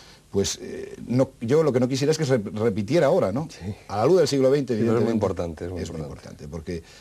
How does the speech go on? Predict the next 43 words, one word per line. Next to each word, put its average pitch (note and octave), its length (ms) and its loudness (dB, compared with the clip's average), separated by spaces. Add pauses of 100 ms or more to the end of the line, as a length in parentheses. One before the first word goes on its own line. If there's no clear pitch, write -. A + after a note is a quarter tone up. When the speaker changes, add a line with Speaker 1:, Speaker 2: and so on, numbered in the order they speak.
(140)
Speaker 1:
Dios B2+ 480 2
se - 220 -6
beneficia F2+ 520 -2
de E2+ 60 -2
nuestra E2+ 240 -6
inteligencia, D2+ 600 -10 (180)
desde E2+ 220 -6
luego G2 320 0 (240)
no G2+ 200 0
se D#2+ 560 -4
beneficia F#2 600 -2
del D#2+ 200 -4
dogmatismo D#2 720 -6
en D#2+ 100 -10
absoluto. D2+ 460 -12
Speaker 2:
Dice, G2+ 220 0
tú G2 160 -2
que B2 120 0
has A#2 60 -2
estudiado A2+ 380 4
profundamente A#2+ 560 0
la G2+ 120 4
Biblia, A2+ 320 2
¿cuál B2+ 120 4
es B2 100 0
el B2+ 60 0
relato A2 320 0
bíblico A#2 380 2
relacionado G#2+ 480 2
con A2+ 80 2
la G#2+ 60 2
ufología G2+ 440 2
que G2+ 80 0
más A#2 160 -2
te B2 80 2
ha G#2 40 4
llamado G2 200 0
la F2 60 0
atención E2+ 400 -2
o G2 40 -2
te G2 60 0
ha F2+ 40 2
impresionado? E2 520 -6